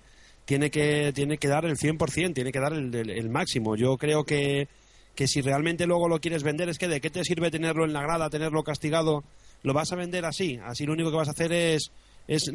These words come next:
rebajar el, el, el produ-, el producto, el, lo que pueda valer el jugador, ¿no?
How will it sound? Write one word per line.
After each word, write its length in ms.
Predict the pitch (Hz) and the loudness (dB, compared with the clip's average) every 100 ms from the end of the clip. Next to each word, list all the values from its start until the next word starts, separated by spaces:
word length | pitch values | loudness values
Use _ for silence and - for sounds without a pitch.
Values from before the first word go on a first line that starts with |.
| 165 | 0
rebajar 460 | 147 139 - 170 | 0 0 0 2
el, 240 | 151 135 135 | 2 2 0
el, 260 | 131 131 | 0 0
el 220 | 131 127 123 | 0 0 0
produ-, 320 | 127 147 151 | 2 2 2
el 120 | 135 | 0
producto, 420 | - 135 202 123 | 2 2 4 4
el, 540 | 117 117 120 120 120 120 | 2 2 0 0 -2 -2
lo 120 | 120 | -2
que 100 | 123 | 0
pueda 200 | 147 147 | 2 2
valer 180 | 139 139 | 2 0
el 60 | |
jugador, 380 | 123 135 120 160 | 2 2 4 2
¿no? 180 | 135 | 2